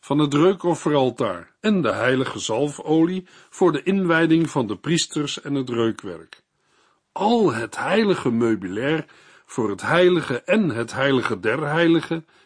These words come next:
is daarmee klaar. Daarvoor waren in Exodus zesendertig al tien tentdoeken geweven van getwijnd fijn linnen, blauw purper, rood purper en scharlaken, bewerkt met prachtige engelfiguren.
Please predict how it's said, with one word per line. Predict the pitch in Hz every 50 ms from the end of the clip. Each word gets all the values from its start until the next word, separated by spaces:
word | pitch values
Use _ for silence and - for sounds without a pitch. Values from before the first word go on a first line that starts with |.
| _
is | - 185 156 127
daarmee | 117 101 92 92 98 120 139
klaar. | - - 143 123 101 87 87 82 - _ _ _ _ _ _ _ _ _ _ _ _ _ _ _ _ _ _ _
Daarvoor | - 156 165 - - 254 254 240 202 190 226 - - - _ _ _ _
waren | 165 165 175 180 180 170 170
in | 175 175
Exodus | 165 160 156 - - - 160 147 127 127 - -
zesendertig | - 196 185 - - 180 147 135 131 127 - - 196 - - -
al | - 143 135 127 - _
tien | - 220 196 180 151 127 139 - _
tentdoeken | - 214 226 220 214 - - 165 147 156 185 170 - 170 160 160 156
geweven | - - 135 123 135 147 165 180 156 147 170 180 180 185 - - - - _ _
van | - - 160 151 -
getwijnd | - 135 123 - - 165 175 185 196 202 185 - -
fijn | - - 175 175 180 170 165 151
linnen, | 160 180 180 139 104 92 87 78 - _ _ _ _ _
blauw | - 98 92 90
purper, | 90 - - 131 135 139 143 135 - 143 143 143 143 - _ _ _ _
rood | _ 92 104 123 139 147 131 -
purper | - - 143 147 147 143 - 139 135
en | 135 135 127
scharlaken, | - - 135 127 127 113 104 95 95 92 - - - _ _ _ _ _ _ _ _ _ _ _
bewerkt | 120 120 127 127 143 185 202 196 - - - -
met | 139 127 117 - _ _
prachtige | - 190 214 233 - - - - 180 151 147 147 143
engelfiguren. | - 170 170 151 131 123 113 - - 123 104 - - 110 107 107 95 101 92 90 87 -